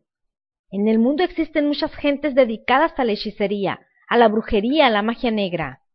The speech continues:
Millares de hechiceros viven de ese sucio negocio. Y es claro que tales gentes no progresan, porque la magia negra trae miseria, hambre, desnudez,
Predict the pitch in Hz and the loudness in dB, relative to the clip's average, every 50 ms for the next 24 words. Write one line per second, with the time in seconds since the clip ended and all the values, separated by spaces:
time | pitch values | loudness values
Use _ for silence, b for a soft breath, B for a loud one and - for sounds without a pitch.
0 | _ _ _ _ _ _ _ _ _ _ _ _ _ _ _ 240 262 277 247 220 | _ _ _ _ _ _ _ _ _ _ _ _ _ _ _ 0 2 2 2 2
1 | 214 285 294 294 349 392 415 370 285 269 277 240 233 226 - 254 233 - 285 269 | 2 2 4 4 4 4 4 2 4 6 6 6 6 6 2 -4 0 2 4 6
2 | 269 277 262 220 262 262 262 269 254 226 208 202 226 220 - 240 220 - 233 220 | 6 6 4 4 2 2 2 2 2 2 0 0 0 0 -4 -6 -6 -4 -8 -8
3 | - 240 220 214 208 196 185 190 185 180 - - 180 151 107 - - _ _ _ | -6 -6 -4 -4 -4 -4 -4 -6 -6 -6 -8 -12 -12 -12 -12 -12 -16 _ _ _
4 | _ _ _ _ _ _ _ _ 202 226 330 339 - - 320 320 320 330 339 339 | _ _ _ _ _ _ _ _ -2 0 0 0 -2 -2 2 4 6 6 4 2
5 | - 285 - - 254 277 294 294 - - 302 277 262 285 294 277 269 269 269 - | 0 -2 2 2 4 4 4 0 0 0 -2 0 2 2 2 2 2 -2 0 2
6 | 262 247 220 214 214 196 180 - - 190 147 131 139 - _ _ _ _ _ 220 | 2 2 4 2 0 0 -2 -4 -10 -10 -10 -10 -14 -18 _ _ _ _ _ 0
7 | 220 214 - 240 226 214 196 208 247 285 - 381 349 320 311 311 302 294 302 277 | 0 2 2 2 4 4 4 2 0 0 0 -2 0 2 2 2 0 0 0 2
8 | 269 277 269 254 220 - - - 247 240 240 247 226 175 135 - _ _ _ 151 | 2 2 2 0 -4 -6 0 2 4 4 4 2 0 -2 -4 -8 _ _ _ -2
9 | - 254 294 311 277 262 220 202 214 208 208 208 202 214 262 285 285 | 0 0 2 4 4 4 4 4 0 -2 -2 -2 4 6 6 6 6